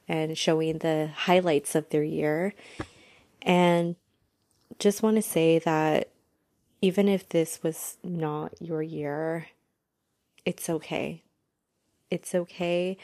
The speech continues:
that twenty twenty-three wasn't it. <laughs> I know it wasn't it for me. Um, and I, I know every year in our lives, it's always gonna, it's always gonna teach us something, right? There's always gonna be the good and the bad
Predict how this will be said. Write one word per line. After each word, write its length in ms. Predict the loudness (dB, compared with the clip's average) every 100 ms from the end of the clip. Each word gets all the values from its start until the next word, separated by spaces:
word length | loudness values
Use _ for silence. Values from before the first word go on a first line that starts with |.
| -20 -20 -20 -20 -10
that 360 | -4 -2 -4 -6
twenty 260 | -6 -6
twenty-three 580 | -8 -10 -10 -8 -6 -6 -6
wasn't 340 | -8 -8 -8
it. 280 | -6 -6 -8 -12 -10 -6
<laughs> 180 | -4
I 180 | -2 -2
know 240 | 0 -2 -4
it 140 | -2
wasn't 340 | -2 -2 -4
it 160 | -4 -8
for 180 | -6 -4
me. 380 | -4 0 0 -2 -10 -20 -20 -20 -4 0
Um, 640 | 2 2 2 0 -4 -10 _ _ _ _ _ _ _ -20 -6
and 360 | -2 0 -2 -4 -2
I, 580 | 0 2 0 0 -6 -10 _ _ _ _ _ _ _ _ _ _ -14 -4
I 80 | 2
know 160 | 2
every 340 | 4 4 4 4
year 340 | 4 2 2
in 180 | 2 0
our 100 | -2
lives, 480 | -4 -4 -2 -2 -4
it's 140 | -8
always 420 | -6 -4 -2 -4 -6
gonna, 540 | -4 -4 -4 -4 -6 -2
it's 120 | 6
always 240 | 8 8
gonna 160 | 4 2
teach 240 | 2 -2
us 120 | -2
something, 480 | -4 -6 -2 -2 -2 -6
right? 260 | -2 0 0
There's 200 | -2 0
always 280 | 2 0 -2
gonna 220 | -6 -6
be 300 | -4 -2 -2
the 100 | -4
good 400 | -2 0 2 0
and 100 | -4
the 60 |
bad 520 | -4 -4 -2 0 -2